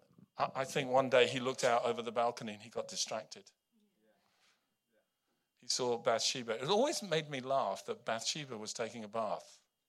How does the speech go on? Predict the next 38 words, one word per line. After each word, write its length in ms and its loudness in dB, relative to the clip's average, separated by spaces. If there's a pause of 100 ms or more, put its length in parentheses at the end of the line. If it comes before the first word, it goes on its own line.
(280)
That 80 -20 (160)
actually 280 -6
the 80 -6
word 200 2
bath 360 4
is 80 -10
part 260 -2
of 80 -6
her 100 -8
name. 360 -14 (920)
I 80 8
don't 80 8
know, 60 12
I 40 12
always 320 12
found 260 8
that 220 8
really 360 2
amusing 640 -2
when 100 0
I 60 6
was 160 0
at 100 -4
Bible 260 2
college. 300 -12 (580)
Bathsheba, 640 0 (640)
okay? 160 -4 (2000)
Anyway, 340 12
he 120 6
looked 240 6
at 80 6
her 320 10
and 80 2
he 100 -2
thought, 260 0
"That 160 8
looks 180 -2
good." 280 -2